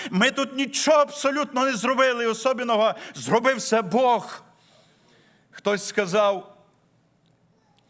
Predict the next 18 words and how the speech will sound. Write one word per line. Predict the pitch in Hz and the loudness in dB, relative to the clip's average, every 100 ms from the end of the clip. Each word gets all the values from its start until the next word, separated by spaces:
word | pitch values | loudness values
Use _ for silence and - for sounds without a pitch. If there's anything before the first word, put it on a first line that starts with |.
| _ _ _ - | _ _ _ -10
рвати | 135 160 175 175 | -2 0 0 -2
одежу. | 170 165 175 156 117 127 104 - | -4 -2 -2 -2 -4 -10 -12 -14
Ми | - 175 | -8 -2
могли | 180 190 | -2 -2
б | 185 | -4
порвати | 190 180 185 160 156 | -4 0 0 0 -4
одежу | 139 131 127 110 110 | -6 -2 -4 -4 -10
собі, | - - 113 113 104 - - | -12 -14 -10 -10 -10 -16 -20
скільки | - 139 131 | -10 -10 -8
хоч. | 143 180 156 - - - _ - - - - - _ _ _ - | -8 -4 -4 -6 -14 -16 _ -20 -20 -20 -20 -20 _ _ _ -16
Но | 120 | -16
в | 113 | -10
ті | 202 | -6
времена | 226 220 220 220 196 | -4 -4 -4 0 -2
порвати | 185 180 160 165 156 160 | 0 -4 0 0 0 -4
на | 151 | -4
собі | 147 160 143 | -4 -6 -4
одежу, | 143 139 139 127 113 | -4 -2 -2 -2 -6